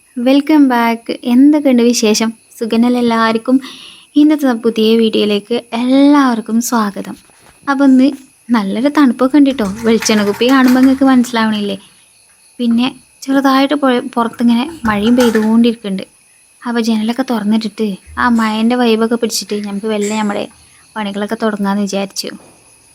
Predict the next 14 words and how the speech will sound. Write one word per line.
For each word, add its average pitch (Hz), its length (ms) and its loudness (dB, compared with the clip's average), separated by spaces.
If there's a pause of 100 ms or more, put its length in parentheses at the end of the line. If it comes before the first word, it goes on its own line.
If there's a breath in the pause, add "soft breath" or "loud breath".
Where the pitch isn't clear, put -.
(240)
അപ്പൊ 214 180 -4
ഞാൻ 208 320 0
ആദ്യം 196 320 0
ജനലൊക്കെ 254 440 2
തുറന്നിട്ട് 285 300 2
വൈബൊക്കെ 277 380 2
പിടിച്ചെങ്കിലും 262 640 0 (340 loud breath)
പിന്നെ 226 180 -2
കുറച്ച് 247 300 -2
സമയത്ത് 277 480 2
എഡിറ്റിങ് 226 500 0
കാര്യങ്ങളൊക്കെ 214 480 0
ഉണ്ടായിന് 202 320 -2
ട്ടോ. 180 180 -4